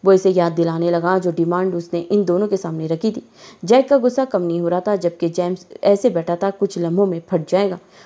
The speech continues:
"ओके, फाइन, फाइन," जैक ने फिर से प्लेट खींचकर ज़मीन में मारी। "फाइन, मिस्टर जैकब, लेकर आओ इसे मेंशन," वो बोला और चेयर पर बैठ गया। जेम्स ने नाश्ते के दौरान बाप की जानिब देखा, जो गुस्से से सुर्ख हो रहा था, और प्लेट एक तरफ करके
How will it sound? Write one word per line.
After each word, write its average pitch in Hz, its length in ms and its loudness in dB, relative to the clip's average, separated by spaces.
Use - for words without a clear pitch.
"ओके, 240 180 4
फाइन, 226 300 0
फाइन," 175 280 -8
जैक 196 300 0
ने 180 160 -6
फिर 294 120 2
से 294 140 -2
प्लेट 220 320 -2
खींचकर 226 380 0
ज़मीन 185 320 2
में 185 120 0
मारी। 180 460 -2
"फाइन, 247 240 2
मिस्टर 185 360 -2
जैकब, 180 640 -4
लेकर 220 340 4
आओ 202 140 0
इसे 190 160 -2
मेंशन," 175 420 -8
वो 190 160 0
बोला 185 280 2
और 190 80 0
चेयर 185 240 -2
पर 175 140 -4
बैठ 185 240 2
गया। 165 160 -10
जेम्स 180 360 0
ने 185 60 0
नाश्ते 175 340 -4
के 175 120 -6
दौरान 170 360 -2
बाप 226 260 0
की 180 80 -6
जानिब 170 300 -8
देखा, 175 240 -4
जो 170 160 -6
गुस्से 180 280 -6
से 190 140 -4
सुर्ख 165 280 -6
हो 170 80 4
रहा 185 140 2
था, - 120 -10
और - 200 -2
प्लेट 175 320 0
एक 170 160 -4
तरफ 170 180 -2
करके 190 360 -4